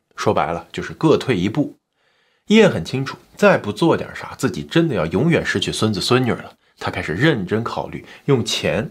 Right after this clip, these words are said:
来换孩子的可能性。虽然憋屈，但这似乎是眼下唯一的办法。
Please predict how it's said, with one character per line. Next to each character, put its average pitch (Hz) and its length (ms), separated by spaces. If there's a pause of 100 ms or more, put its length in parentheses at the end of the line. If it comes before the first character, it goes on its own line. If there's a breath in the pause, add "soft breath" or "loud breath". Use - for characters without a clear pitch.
(160)
来 90 100
换 120 340
孩 76 240
子 92 120
的 87 80
可 85 160
能 76 160
性。 82 260 (540)
虽 - 160
然 214 180
憋 214 180
屈， - 220 (280)
但 101 120
这 92 100
似 95 220
乎 98 220
是 90 140
眼 82 200
下 78 240
唯 90 100
一 135 240
的 - 80
办 73 220
法。 - 220